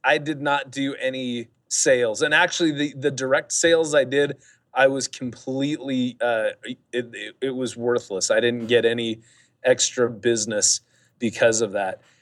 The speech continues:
And the stu-, and, and it did, it, you know, I made a fair amount of money doing my comedy, uh, C P stuff, doing my ethics class and my fraud class, and none of it was because I called somebody up and said, "Hey,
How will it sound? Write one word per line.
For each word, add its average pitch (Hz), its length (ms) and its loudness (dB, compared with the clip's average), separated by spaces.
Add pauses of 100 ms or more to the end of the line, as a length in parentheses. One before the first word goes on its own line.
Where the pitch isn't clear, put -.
(260)
And 110 360 0
the 110 160 -2
stu-, - 180 4
and, 135 300 4
and 147 160 4
it 139 100 -2
did, 139 200 4
it, 127 260 -6
you 131 100 -4
know, 120 240 -2
I 131 80 6
made 147 240 2
a 131 80 4
fair 139 260 4
amount 160 220 -2
of 156 60 -4
money 170 260 2
doing 139 340 -4
my 139 100 0
comedy, 139 680 0
uh, 127 400 2
C 143 220 0
P 151 220 -4
stuff, 127 240 2
doing 135 200 0
my 127 140 4
ethics 120 300 0
class 127 220 2
and 131 60 -4
my 117 80 2
fraud 135 280 4
class, 113 280 0
and 120 240 -6 (300)
none 139 220 4
of 135 100 -2
it 131 100 0
was 117 120 -2
because 123 280 2
I 117 80 6
called 120 300 2
somebody 120 320 2
up 120 140 2
and 117 100 -2
said, 113 160 4
"Hey, 135 300 4